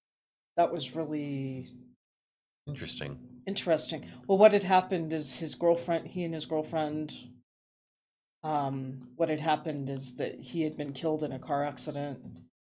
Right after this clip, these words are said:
Speaker 1: and the girlfriend took a clone of him and then raised him so that she could marry him.
Speaker 2: That's not creepy at all.
Speaker 1: Oh, it was weird. It was
Speaker 2: <laughs>
Speaker 1: weird. It was weird, but he did a very good job of it. And it was just really,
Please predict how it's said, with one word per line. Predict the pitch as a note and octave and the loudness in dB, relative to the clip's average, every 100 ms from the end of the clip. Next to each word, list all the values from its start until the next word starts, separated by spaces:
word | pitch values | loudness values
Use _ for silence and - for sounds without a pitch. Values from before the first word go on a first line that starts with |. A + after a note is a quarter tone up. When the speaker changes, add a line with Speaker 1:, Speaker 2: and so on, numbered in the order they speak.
| _ - | _ -10
Speaker 1:
and | C#3 | -8
the | |
girlfriend | C#3 D#3+ D#3 D#3 D3 C#3+ C#3 - - - _ | -2 -2 -2 -2 -4 -4 -8 -10 -18 -20 _
took | - - | -20 -14
a | |
clone | - E3 D#3 | -2 0 0
of | D3 | -4
him | D#3 C#3 | -4 -2
and | C3+ C#3+ | -2 -4
then | C3 | -4
raised | B2 C#3+ - | -6 -6 -4
him | D#3+ D3+ D3+ - - _ _ _ _ - | -6 -6 -10 -18 -20 _ _ _ _ -8
so | E3 | -6
that | - | -4
she | - | -4
could | D3+ C#3+ | -4 -6
marry | C#3+ C3+ C3 | -6 -6 -6
him. | C#3+ C#3 | -8 2
Speaker 2:
That's | D#3 C3 - | 8 8 8
not | F2+ D#2 | 4 2
creepy | - F2 C#2 C2+ | 0 -2 -2 -2
at | C#2+ | 0
all. | C#2+ D3+ D3 - | 2 4 4 8
Speaker 1:
Oh, | G3+ F#3 F#3 | 10 12 12
it | G#3 | 12
was | B3 F3 | 10 12
weird. | G3+ G#3 F#3 E3 | 12 12 12 12
It | F#3 B3+ | 12 12
was | C4+ A3+ | 12 12
Speaker 2:
<laughs> | C#4+ | 12
Speaker 1:
weird. | C4 A#3+ A3 G#3 | 12 12 12 12
It | F#3 | 12
was | A#3 A#3+ | 12 12
weird, | C#4 B3+ G#3+ G3+ F#3 - | 12 12 12 12 12 12
but | G3 F3 | 12 12
he | - A3 | 8 2
did | F#3+ E3+ | 4 4
a | |
very | D#3+ E3 E3 | 4 2 2
good | D3+ C#3+ | 0 -2
job | C#3+ C#3+ C3+ | 0 0 -2
of | B2+ | -4
it. | C3 - _ _ _ _ _ _ _ _ _ | -4 -6 _ _ _ _ _ _ _ _ _
And | D#3 | -8
it | - | -8
was | D3 | -10
just | - C#3+ - | -8 -8 -4
really, | D3+ C#3+ C3+ C#3 | -4 -2 -2 -4